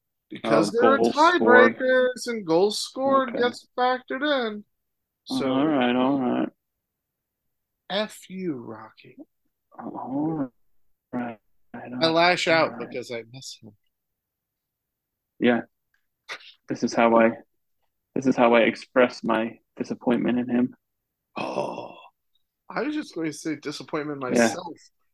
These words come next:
Speaker 1: for not
Speaker 2: Yeah.
Speaker 1: being good enough for him to come to the pod.
Speaker 2: Yeah, Rocky, I'm not mad. I'm just disappointed.
Speaker 1: Me too. I'm also a little mad and a little sad.
Speaker 2: Uh,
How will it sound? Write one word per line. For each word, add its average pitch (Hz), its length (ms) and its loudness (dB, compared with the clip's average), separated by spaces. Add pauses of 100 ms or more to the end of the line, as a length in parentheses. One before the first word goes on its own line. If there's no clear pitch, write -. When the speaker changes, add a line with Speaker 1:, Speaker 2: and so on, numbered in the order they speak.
(320)
Speaker 1:
for 151 100 -8
not 143 200 4
Speaker 2:
Yeah. 120 200 4
Speaker 1:
being 139 180 -12 (100)
good 160 120 2
enough 139 340 -2
for 123 140 -6
him 135 140 -10
to 123 60 -12
come 131 240 -8
to 120 60 -10
the 113 80 -12
pod. 135 400 -8 (800)
Speaker 2:
Yeah, 131 280 6
Rocky, 160 360 6
I'm 175 120 6
not 180 200 6
mad. 131 260 4
I'm 127 120 2
just 131 180 -8
disappointed. 117 680 -6 (840)
Speaker 1:
Me 151 180 -6
too. 120 360 -6 (400)
I'm 285 140 6
also 349 360 8
a 175 40 6
little 143 240 2
mad 110 400 -10 (760)
and 165 160 0
a 196 60 2
little 220 200 4
sad. 208 480 2
Speaker 2:
Uh, 131 100 -8